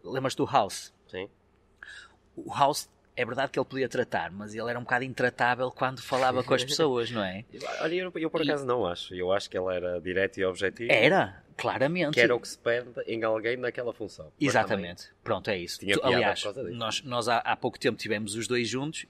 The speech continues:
Speaker 1: e acho que tu te lembras que a minha primeira frase foi, eh, "Eu tenho mau feitio, mas sou boa pessoa."
Speaker 2: Exatamente.
Speaker 1: Pronto. E eu não tenho problema nenhum nisto, eh, porque acho que é preciso.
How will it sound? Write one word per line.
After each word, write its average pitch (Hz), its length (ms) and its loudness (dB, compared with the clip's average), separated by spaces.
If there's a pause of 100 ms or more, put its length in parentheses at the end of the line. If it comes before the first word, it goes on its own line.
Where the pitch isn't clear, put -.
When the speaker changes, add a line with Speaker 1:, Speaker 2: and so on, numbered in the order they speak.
Speaker 1:
e 131 100 0
acho 127 180 4
que - 40 -14
tu 131 80 -4
te 135 140 -8
lembras 139 320 0
que 156 80 0
a - 20 -6
minha 139 180 -6
primeira 143 360 -2
frase 151 380 4
foi, 147 280 0 (420)
eh, 131 300 6
"Eu 127 140 0
tenho 139 180 -2
mau 139 160 2
feitio, 151 400 0
mas 160 160 -2
sou 151 100 -2
boa 156 180 -2
pessoa." 120 420 0
Speaker 2:
Exatamente. 101 500 -6 (200)
Speaker 1:
Pronto. 95 420 0 (420)
E 151 140 0
eu 170 60 6
não 180 100 0
tenho 180 180 2
problema 165 400 2
nenhum 123 340 -4
nisto, 107 460 -4 (480)
eh, 131 260 4 (160)
porque 156 880 2 (420)
acho - 220 4
que 165 60 6
é 156 60 6
preciso. - 500 -2